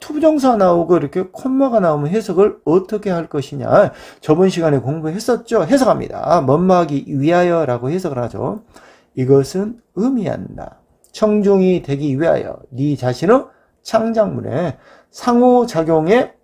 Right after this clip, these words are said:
역사가 다른 사람들과의 필요하다라는 것을." 자, 삼 번도 마찬가지입니다. 자, what으로 나왔죠. what으로 시작을 했는데 퀘스천 마크 없죠. 그럼 백 프로 것입니다. 백 프로.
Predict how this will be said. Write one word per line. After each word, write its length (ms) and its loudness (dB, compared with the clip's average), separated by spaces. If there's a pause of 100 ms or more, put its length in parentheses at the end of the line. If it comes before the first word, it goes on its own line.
(200)
역사가 1120 0
다른 500 0
사람들과의 1040 -2 (160)
필요하다라는 1700 -2
것을." 720 -10 (520)
자, 120 -2
삼 200 2
번도 240 6
마찬가지입니다. 1040 -2 (760)
자, 140 6
what으로 380 4
나왔죠. 420 4 (140)
what으로 300 -2
시작을 320 -2
했는데 480 -4 (320)
퀘스천 320 -2
마크 400 0
없죠. 400 2
그럼 200 -4
백 180 -4
프로 180 2
것입니다. 380 -6
백 180 -10
프로. 240 -10